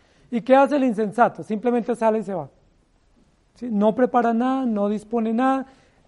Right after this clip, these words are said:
y luego a mitad de la noche, como en la parábola, está en una angustia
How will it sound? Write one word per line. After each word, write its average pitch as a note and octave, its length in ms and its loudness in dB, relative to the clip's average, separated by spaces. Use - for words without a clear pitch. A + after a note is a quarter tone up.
y C4+ 380 0
luego G#3 480 0
a A3+ 40 -2
mitad G#3 340 2
de A#3+ 80 2
la C4 120 0
noche, A3 340 -2
como F#3+ 200 -10
en F3+ 60 -6
la G3 80 -2
parábola, A3+ 500 0
está G3+ 380 -2
en G#3+ 80 -2
una A3 140 -2
angustia G#3+ 600 -8